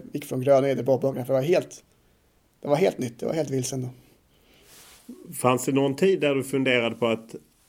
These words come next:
Speaker 2: är det värt det här? Jag menar, du åkte en bit för att spela i B P, och det fanns ju en, en fokus som ju säkert har positiva sidor, men det finns ju baksidor av den fokusen också.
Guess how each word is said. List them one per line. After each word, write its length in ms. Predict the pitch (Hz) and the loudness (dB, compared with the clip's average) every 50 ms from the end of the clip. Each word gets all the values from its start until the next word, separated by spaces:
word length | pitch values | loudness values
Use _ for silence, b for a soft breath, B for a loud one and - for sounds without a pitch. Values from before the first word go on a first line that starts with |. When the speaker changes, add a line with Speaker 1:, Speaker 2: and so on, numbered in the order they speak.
| _ _ - | _ _ -2
Speaker 2:
är 140 | 120 120 117 | 2 4 4
det 60 | 120 | 6
värt 360 | 113 147 185 202 - - - | 6 4 2 2 -2 -6 -10
det 80 | 104 95 | -8 -8
här? 200 | 95 95 78 98 | -6 -8 -8 -6
Jag 160 | 107 107 110 | -4 -2 0
menar, 160 | 117 117 113 | 2 2 4
du 140 | 107 113 113 | 4 6 6
åkte 320 | 120 131 131 - - 107 | 6 4 2 -2 -6 -4
en 120 | 104 113 135 | -4 -2 0
bit 240 | 156 123 107 - | 0 -2 -2 -4
för 120 | - - 110 | -8 -10 -10
att 120 | 104 - | -10 -10
spela 360 | - - 110 110 110 104 101 | -10 -8 -8 -6 -6 -6 -8
i 60 | 101 95 | -8 -8
B 200 | 95 104 107 107 | -6 -8 -8 -8
P, 320 | - - - 95 95 95 | -10 -12 -12 -10 -8 -8
och 260 | 92 95 95 95 92 b b b b b b b | -6 -8 -8 -10 -12 b b b b b b b
det 100 | - - | -18 -8
fanns 280 | 92 107 107 98 95 - | -4 -2 -2 -2 -2 -2
ju 60 | 107 | -4
en, 120 | 101 101 98 - - - - - | -4 -4 -6 -10 -16 -20 -20 -14
en 160 | - - 110 | -6 -6 -6
fokus 560 | 98 - - 170 151 110 - - 113 98 95 - | -4 2 4 4 4 4 2 -4 -4 -4 -4 -6
som 220 | - 107 101 101 | -10 -10 -8 -6
ju 180 | 101 101 101 98 _ _ _ _ _ _ _ _ _ _ - - | -6 -8 -8 -10 _ _ _ _ _ _ _ _ _ _ -20 -12
säkert 280 | - - 117 113 110 - | -2 2 2 2 2 0
har 60 | 110 | 0
positiva 500 | - 143 143 139 139 131 120 110 107 110 | 4 4 2 4 4 2 2 2 2 0
sidor, 280 | - 123 113 110 110 | 0 0 0 0 -2
men 180 | 104 104 101 98 | -4 -6 -6 -8
det 80 | 101 95 | -6 -4
finns 220 | 113 107 101 - | -4 -4 -4 -4
ju 60 | 113 | -4
baksidor 560 | 98 107 117 123 120 - - 101 95 95 101 | 0 0 0 0 0 -2 -4 -4 -4 -4 -6
av 80 | 107 113 | -6 -4
den 180 | 123 113 104 95 | -4 -6 -6 -4
fokusen 460 | - 113 104 92 - - - 107 107 | -6 -6 -6 -6 -12 -14 -14 -12 -10
också. 240 | 110 104 - _ | -10 -12 -14 _